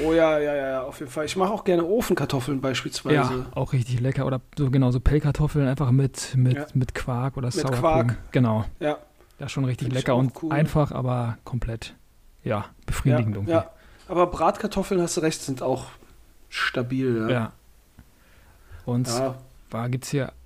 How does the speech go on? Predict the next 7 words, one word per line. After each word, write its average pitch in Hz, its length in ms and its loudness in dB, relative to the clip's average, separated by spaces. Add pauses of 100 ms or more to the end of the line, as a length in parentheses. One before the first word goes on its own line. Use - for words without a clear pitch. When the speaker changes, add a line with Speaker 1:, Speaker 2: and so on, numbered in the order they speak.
(500)
Speaker 2:
achtundsechzig 156 580 2
Prozent 139 440 -2
für 139 140 0
deine 127 180 0
Bratkartoffeln, 135 840 2
zweiunddreißig 135 640 0
Prozent 143 580 -2